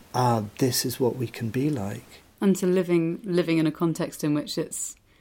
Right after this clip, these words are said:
Speaker 2: the everyday <laughs> where you're literally immersed in it.
Speaker 1: Absolutely. But bizarrely, what's really weird is, um, it doesn't take that long to get your head around it. And yeah, it needs, needs work,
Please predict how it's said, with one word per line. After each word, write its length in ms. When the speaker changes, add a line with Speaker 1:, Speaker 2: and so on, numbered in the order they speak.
Speaker 2:
the 140
everyday 580
<laughs> 20
where 120
you're 220
literally 440
immersed 400
in 80
it. 100
Speaker 1:
Absolutely. 500
But 240
bizarrely, 680
what's 260
really 240
weird 380
is, 340
um, 460
it 200
doesn't 380
take 320
that 260
long 440
to 160
get 260
your 140
head 220
around 380
it. 200
And 180
yeah, 200
it 60
needs, 320
needs 280
work, 560